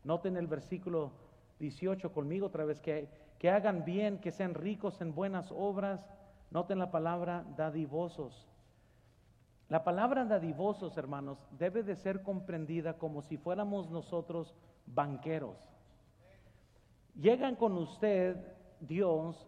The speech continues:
y te pone en tu mano como que si usted fuera un banco y te pone dinero en tu mano.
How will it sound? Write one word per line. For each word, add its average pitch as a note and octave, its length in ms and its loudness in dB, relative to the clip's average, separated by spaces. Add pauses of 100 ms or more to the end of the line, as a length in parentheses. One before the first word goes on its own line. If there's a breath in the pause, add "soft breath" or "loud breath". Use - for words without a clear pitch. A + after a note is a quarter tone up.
y F3 80 -2
te E3+ 140 -2
pone A3 260 2
en B3+ 100 0
tu G#3+ 120 0
mano F#3+ 320 2
como E3 240 -2
que D#3+ 100 -8
si D#3 120 -8
usted G#3+ 260 0
fuera G#3+ 180 2
un G#3 160 0
banco G3+ 380 0
y F3+ 100 -4
te D#3+ 160 0
pone G3 320 0
dinero F3 560 -2
en G3+ 260 -2
tu A3 120 -2
mano. F#3+ 380 0